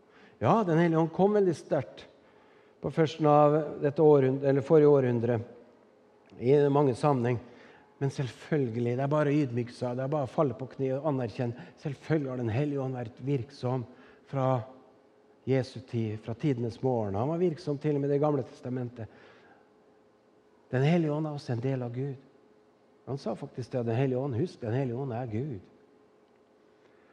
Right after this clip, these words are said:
Så han har vært virksom. Så det er bare å, det er bare å forstå hva han har å tilføre våre liv. Og det finnes, det finnes utrolige historier opp gjennom tidene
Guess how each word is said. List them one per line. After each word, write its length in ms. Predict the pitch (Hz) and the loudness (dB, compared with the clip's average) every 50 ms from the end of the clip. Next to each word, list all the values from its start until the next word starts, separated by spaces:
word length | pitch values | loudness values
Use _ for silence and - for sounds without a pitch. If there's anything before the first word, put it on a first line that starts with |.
| _ _ _ _ _ _ _ _ _ | _ _ _ _ _ _ _ _ _
Så 80 | - 139 | 0 2
han 80 | 143 | 2
har 100 | 151 151 | 2 2
vært 160 | 151 139 147 | 0 0 2
virksom. 560 | 160 165 156 - - - - 170 165 160 143 - - - - _ _ _ _ _ _ - _ | 2 0 0 0 -4 -8 -6 -6 -6 -6 -8 -12 -18 -20 -20 _ _ _ _ _ _ -18 _
Så 80 | - | -4
det 80 | 139 139 | -2 0
er 80 | 139 147 | 2 4
bare 240 | 156 156 156 151 | 6 6 6 6
å, 160 | 151 156 147 123 - - - - - - - - - - - - _ - | 6 4 4 2 -4 -10 -18 -20 -20 -20 -20 -20 -20 -20 -20 -20 _ -2
det 100 | 147 147 | 2 4
er 80 | 180 | 6
bare 160 | 185 175 170 | 6 6 6
å 80 | 143 - | 4 0
forstå 480 | 180 - - - - - - 220 202 202 196 180 147 127 113 - - | -4 -8 -8 -14 -12 0 4 6 8 8 8 6 4 0 -4 -6 2
hva 160 | 135 151 170 | 6 6 8
han 100 | 175 165 | 8 8
har 160 | 165 180 190 185 | 6 4 4 2
å 80 | 180 | 0
tilføre 560 | - - - 220 202 165 - - 175 170 165 | -2 -4 -2 -2 -2 -2 -4 -4 0 0 2
våre 240 | 160 170 175 175 175 | 2 2 2 2 2
liv. 240 | 190 214 202 - - - - - - _ _ _ _ _ _ _ _ _ _ _ _ _ _ - | 0 -2 -2 -4 -8 -14 -20 -20 -20 _ _ _ _ _ _ _ _ _ _ _ _ _ _ 0
Og 320 | 151 156 156 151 139 - - - - - - - - - - _ _ _ _ _ _ _ _ _ _ _ _ | 4 4 6 4 4 0 -4 -12 -18 -20 -20 -20 -20 -20 -20 _ _ _ _ _ _ _ _ _ _ _ _
det 140 | - 151 143 | -10 -6 2
finnes, 420 | - 196 180 175 175 165 170 - - - - - - - _ _ _ _ _ _ _ - _ | 4 6 6 6 4 2 0 -6 -14 -20 -20 -20 -20 -20 _ _ _ _ _ _ _ -20 _
det 120 | - 170 170 | -6 0 4
finnes 260 | 240 247 233 202 240 - - - - - - - - _ _ _ _ _ _ | 4 4 4 2 -2 -6 -12 -14 -20 -20 -20 -20 -20 _ _ _ _ _ _
utrolige 640 | - 226 220 - - 208 240 247 226 202 180 175 170 | -4 -4 -2 0 2 2 4 4 2 4 4 4 4
historier 600 | 175 165 - - 196 175 160 151 143 147 143 151 170 | 4 4 2 2 4 6 6 6 6 6 6 4 4
opp 160 | 160 151 - | 2 2 2
gjennom 240 | 160 143 147 151 143 139 | 2 4 4 2 2 2
tidene 380 | 160 151 139 123 123 123 120 | 2 0 0 0 0 -2 -2